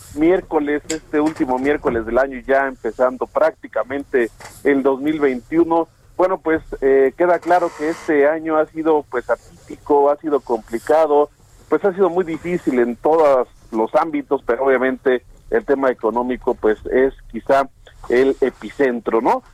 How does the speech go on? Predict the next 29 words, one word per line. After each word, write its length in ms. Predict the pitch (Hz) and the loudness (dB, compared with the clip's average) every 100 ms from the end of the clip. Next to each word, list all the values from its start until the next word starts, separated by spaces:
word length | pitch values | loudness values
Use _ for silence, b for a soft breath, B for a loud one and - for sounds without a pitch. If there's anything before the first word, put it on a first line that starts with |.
| b - | b 0
Bueno, 260 | 240 220 214 | 0 0 -2
pero 260 | 185 180 - | 0 0 -2
¿qué 140 | 226 | -4
pasa 420 | 233 233 226 214 202 | -2 -2 0 0 0
para 280 | 165 151 | 0 0
dos 220 | 147 151 165 | 0 -4 -6
mil 200 | 196 196 | -8 -4
veintiuno? 720 | 165 147 - 196 208 190 190 | -4 -4 -4 -2 0 0 0
Pues, 260 | 185 180 185 | 0 0 -2
mira, 260 | 202 214 214 | 0 0 0
para 440 | 190 170 170 175 - - | 0 4 4 2 -2 -8
el 120 | 160 | -2
dos 220 | 180 185 | -2 -2
mil 140 | 233 | -2
veintiuno, 560 | 226 175 - 190 170 147 - | 0 0 -2 -2 0 0 -2
por 180 | 135 127 | -2 -2
los 320 | 127 127 127 - - | 2 2 2 -2 -10
indicadores, 720 | 269 269 262 139 - 196 170 | -10 -8 -4 -2 0 0 0
los 120 | 151 | -4
principales 440 | - - - 160 160 | -10 -12 -4 -4 -4
indicadores 500 | 262 - - 139 147 | -8 -4 0 0 0
económicos 720 | 127 - 120 139 143 - - - - - - - | -6 -2 -2 -2 -4 -2 -4 -6 -18 -20 -10 0
que 240 | 113 120 | 0 2
estamos 420 | 107 139 143 127 | 0 0 0 -2
viendo 280 | 120 139 139 | 0 0 2
y 60 | 131 | 2
algunas 500 | 120 135 143 139 120 | 2 -2 -2 -2 0
de 80 | 110 | 0
las 220 | 104 | 0